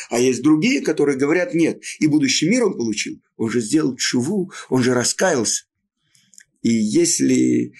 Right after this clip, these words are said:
вы не возражаете, я недавно прочитал одну удивительную книгу. Конечно, есть такие вещи, которые очень далеки от нашего понимания. Одна из таких вещей –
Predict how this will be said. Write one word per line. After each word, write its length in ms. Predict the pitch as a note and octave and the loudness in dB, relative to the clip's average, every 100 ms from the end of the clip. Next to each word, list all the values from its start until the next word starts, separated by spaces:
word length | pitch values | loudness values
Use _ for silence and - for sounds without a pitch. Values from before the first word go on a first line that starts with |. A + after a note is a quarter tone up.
| - - - - - - _ _ _ _ - | -20 -20 -20 -20 -20 -20 _ _ _ _ -8
вы 140 | B2 C#3+ | -2 2
не 80 | |
возражаете, 680 | C3 B2+ C3 B2+ G3 D#3 - C3 | 2 2 0 2 0 0 -2 0
я 100 | C3 | 0
недавно 760 | B2 A2+ E3+ C#3+ C3+ B2 A#2 A2 | 0 0 0 0 0 0 -2 -4
прочитал 520 | A2+ A#2+ - E3+ D#3 | -4 -4 -2 -2 0
одну 340 | B2 C#3 - C3 | 0 0 0 0
удивительную 560 | C3 C#3+ G3 D3 C3 | 0 -2 0 0 0
книгу. 480 | - A2 G#2+ G2+ - | -2 -2 -2 -6 -6
Конечно, 380 | D#3+ F#3 F3+ - | -2 0 -2 0
есть 200 | D3 C#3+ | -2 0
такие 320 | B2 C3 C3+ | -4 0 2
вещи, 340 | C#3 D#3 - - | 2 0 0 -4
которые 400 | A2+ C3 B2+ A#2+ | -2 0 0 0
очень 360 | F#3 F#3 C#3 B2 | 0 0 0 2
далеки 320 | B2+ B2 D#3 | 0 0 -2
от 140 | - | -2
нашего 340 | A#2 A2 A#2+ G#2+ | -4 -4 -4 -4
понимания. 580 | G#2+ G#2+ F#2+ F#2 G2 _ - - - | -4 -2 -4 -8 -14 _ -20 -10 -4
Одна 200 | C3+ E3+ | 0 0
из 100 | - | 0
таких 340 | D3 D#3 D3+ | -2 -2 0
вещей – 680 | D3 C#3+ - F#3 D#3 A#2+ | -2 0 0 0 0 -2